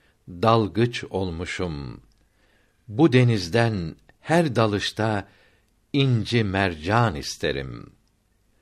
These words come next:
Can kulağıma ene eşeddü şevkan geleli, maddenin dışındaki alemde seyran isterim.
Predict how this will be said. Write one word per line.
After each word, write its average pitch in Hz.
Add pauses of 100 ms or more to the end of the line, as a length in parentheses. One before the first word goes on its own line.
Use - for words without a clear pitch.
(760)
Can 127
kulağıma 107 (640)
ene 120
eşeddü 101
şevkan 92
geleli, 95 (1000)
maddenin 120
dışındaki 101
alemde 90 (140)
seyran 98
isterim. 73